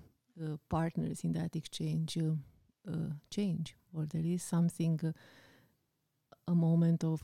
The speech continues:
um, y-, of change that usually for me, in my experience, is usually in the moment of encounter when we transcend those bubbles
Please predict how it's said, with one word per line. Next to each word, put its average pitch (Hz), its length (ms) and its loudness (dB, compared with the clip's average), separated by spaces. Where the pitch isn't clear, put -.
um, 156 400 2
y-, - 80 -10
of - 180 -6
change 170 460 4
that 190 180 0
usually 196 400 4
for 170 240 2
me, 175 340 6
in 160 100 0
my 160 120 2
experience, 160 560 0
is 196 500 -4
usually 165 280 0
in 165 100 2
the 156 100 0
moment 160 320 0
of 151 120 -4
encounter 151 520 -2
when 156 200 0
we 160 100 2
transcend 165 640 2
those 165 300 0
bubbles 165 640 -4